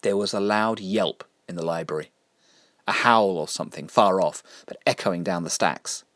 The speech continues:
Jessica looked up, startled. There wasn't another cry, but the first one had stopped her, taken her out of the book. She stood up. There was only enough light to illuminate the things she was terrified of,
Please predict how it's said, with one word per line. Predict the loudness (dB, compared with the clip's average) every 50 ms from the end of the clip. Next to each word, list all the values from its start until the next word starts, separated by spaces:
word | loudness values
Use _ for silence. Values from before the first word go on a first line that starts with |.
| _ _ _
Jessica | 0 0 0 0 -2 -2
looked | -2 -2 0 0
up, | 0 0 0 -4
startled. | 0 2 2 2 2 -2 -6 -10 -10 -12 _ _ _ _ _ _ _ _ _ _ _
There | -2 -2
wasn't | -2 0 -2 -2 -4 -2
another | -2 -2 -2 -2
cry, | -6 -2 2 4 4 4 4 0 -2 -8 _ _ _ _ _ _ _ _ _ _ _ _
but | -4
the | -4 -4
first | 0 2 2 2 2 -2
one | -8 -8
had | -8 -4 -6
stopped | 2 2 2 2 2 -6
her, | -10 -12 -12 _ -20 -20 _ _
taken | -2 -2 -2 0 -2
her | -2 0
out | 0 -2 -2 -4
of | -8 -14
the | -4
book. | -2 0 0 0 -2 -8 -20 _ _ _ _ _ _ -20 _
She | -8 -6 -6
stood | -6 -2 -2 0 0
up. | 0 -2 -4 -8 _ _ _ _ _ _ _ _ _
There | 0 0
was | 2 4 4
only | 4 4 4 2
enough | 2 0 -2 -2
light | 0 0 2 2 2 0 -4 -6 -10 -8
to | -6 -4
illuminate | -2 0 0 0 -2 -2 -2 -4 -4 -6 -8
the | -10
things | -8 -4 -2 -2 -2 -2 -4 -4
she | -4 -4 -6
was | -6 -6
terrified | -6 2 4 4 4 2 0 -6 -6 -4 -4
of, | -4 -4 -4 -6 -10